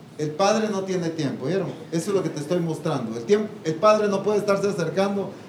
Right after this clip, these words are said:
a todo el mundo. Eso es lo que estoy mostrando yo con eso.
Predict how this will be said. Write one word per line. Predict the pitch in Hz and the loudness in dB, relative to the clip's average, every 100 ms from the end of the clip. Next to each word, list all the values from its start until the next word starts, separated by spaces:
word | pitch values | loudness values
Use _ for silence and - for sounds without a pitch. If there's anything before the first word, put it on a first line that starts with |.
| - | -6
a | 160 | -4
todo | - 190 | 0 0
el | 190 | 0
mundo. | 202 196 143 120 | -2 -2 -2 -4
Eso | 185 185 | -2 0
es | 226 | 2
lo | 180 | 2
que | |
estoy | 160 190 185 | 0 0 2
mostrando | 165 165 185 180 160 | 0 0 0 0 0
yo | 160 170 | 0 -2
con | 160 | -4
eso. | 170 170 | -6 -8